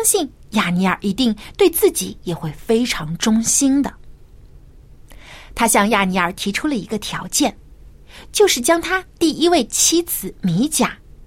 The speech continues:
带回来，因为在大卫逃亡的时候，扫罗将米甲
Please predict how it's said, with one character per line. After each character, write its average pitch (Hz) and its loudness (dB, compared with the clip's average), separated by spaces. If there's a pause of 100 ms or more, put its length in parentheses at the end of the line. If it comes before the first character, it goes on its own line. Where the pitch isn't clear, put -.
带 226 -2
回 - -12
来， - -12 (1000)
因 247 4
为 233 4 (200)
在 359 2
大 381 2
卫 330 4
逃 - 2
亡 330 4
的 339 0
时 - -2
候， 180 0 (320)
扫 - -2
罗 175 -4
将 240 2
米 208 2
甲 - -2